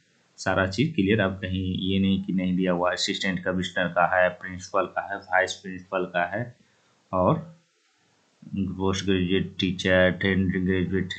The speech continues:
लाइब्रेरियन का है, प्राइमरी टीचर म्यूजिक का है, फाइनेंस ऑफिसर का है, असिस्टेंट इंजीनियर सिविल का है, असिस्टेंट सेक्शन ऑफिसर का टोटल एक सौ छप्पन पद है, हिंदी ट्रांसलेटर का। तो टोटल जो है आपको सीनियर सेक्रेटेरिएट से जो, मतलब सबके लिए,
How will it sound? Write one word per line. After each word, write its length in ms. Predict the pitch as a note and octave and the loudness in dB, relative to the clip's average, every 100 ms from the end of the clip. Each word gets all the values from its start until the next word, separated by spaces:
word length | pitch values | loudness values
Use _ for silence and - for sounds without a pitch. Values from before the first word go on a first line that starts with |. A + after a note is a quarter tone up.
| - | -2
लाइब्रेरियन 680 | F#2 F#2 F2+ F#2 F2+ F#2+ F#2 | 2 2 2 -2 -2 -4 -2
का 200 | F#2 F2 | 2 2
है, 320 | F2 F2 F2+ | 2 -2 -2
प्राइमरी 580 | F2 - F#2 F#2 F#2+ F#2+ | -4 0 2 2 2 -2
टीचर 320 | F#2+ F#2 F#2 | -2 -6 -4
म्यूजिक 460 | F2+ F2+ F2+ F2+ E2+ | -2 0 0 -2 -2
का 100 | F#2 | -2
है, 140 | F2 | -2
फाइनेंस 520 | F2 - F2+ F#2+ G2 F#2+ | -4 -4 -2 0 0 0
ऑफिसर 520 | F2 F2 F2+ - F2+ | -2 -4 -10 -6 -4
का 180 | F2+ F2 | 0 0
है, 100 | F2+ | -2
असिस्टेंट 500 | - F#2 - F#2 F#2 | -8 -12 -4 -4 -2
इंजीनियर 420 | F#2 F2+ F#2 F#2 | -2 0 0 -2
सिविल 480 | - G2 F#2+ F#2+ F2+ | -2 -2 -2 -4 -2
का 160 | F#2 F2 | 0 2
है, 100 | F2+ | 0
असिस्टेंट 340 | - G2 F#2+ | -4 -4 -4
सेक्शन 400 | - - - F#2+ | -6 -12 -6 -4
ऑफिसर 500 | F2+ F#2 F2+ - F#2+ F#2 - - - - _ _ - _ - | -4 -8 -10 0 2 2 -6 -20 -20 -20 _ _ -20 _ -10
का 80 | F#2+ | -6
टोटल 340 | F2+ F#2 F#2+ F#2 | -2 0 2 0
एक 80 | |
सौ 120 | - F#2 | 0 -2
छप्पन 440 | - F#2 G2 F#2 | -4 -2 0 0
पद 260 | F#2 F#2 F#2 | 2 4 6
है, 100 | F#2 | 4
हिंदी 220 | F#2 F#2 | 4 2
ट्रांसलेटर 600 | F#2 F#2 F2 F#2 F2 F2+ | 4 2 2 0 0 -2
का। 140 | F#2 | -8
तो 160 | F2+ G2 | -10 -10
टोटल 560 | - A#2 A#2+ D3 C#3+ | 2 2 4 4 6
जो 100 | A#2 A2 | 6 8
है 120 | G#2 | 8
आपको 260 | G#2+ A2+ | 6 0
सीनियर 320 | A#2+ F#2 F2+ F#2 | -4 2 2 2
सेक्रेटेरिएट 680 | F2+ F2+ F2+ F2+ F2+ F2 - | 0 0 0 2 2 2 -2
से 320 | - F2+ F2 | -10 -10 -6
जो, 140 | - | -6
मतलब 240 | F#2+ A2 B2 | 0 -2 2
सबके 420 | C#3 C3+ C3+ C#3 | 6 6 8 8
लिए, 240 | G#2+ G2 | 10 8